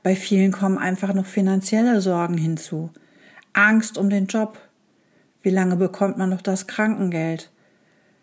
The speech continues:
Wie lange können wir unseren Lebensstandard noch so halten und uns das auch weiterhin so leisten wie bisher?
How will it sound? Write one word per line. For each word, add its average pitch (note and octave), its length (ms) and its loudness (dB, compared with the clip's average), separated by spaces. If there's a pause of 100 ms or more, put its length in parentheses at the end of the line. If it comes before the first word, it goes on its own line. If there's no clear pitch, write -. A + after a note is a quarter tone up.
(240)
Wie G3+ 60 0
lange G3 240 4
können G3+ 220 2
wir F#3+ 100 2
unseren F#3+ 240 2
Lebensstandard F#3+ 680 2
noch E3+ 120 -4
so F3 220 -4
halten E3+ 360 0
und E3+ 140 -6
uns E3+ 140 -6
das F3+ 180 -4
auch - 160 -8
weiterhin F3+ 400 0
so E3+ 100 -8
leisten G3 480 -2
wie E3 120 -4
bisher? E3 480 -8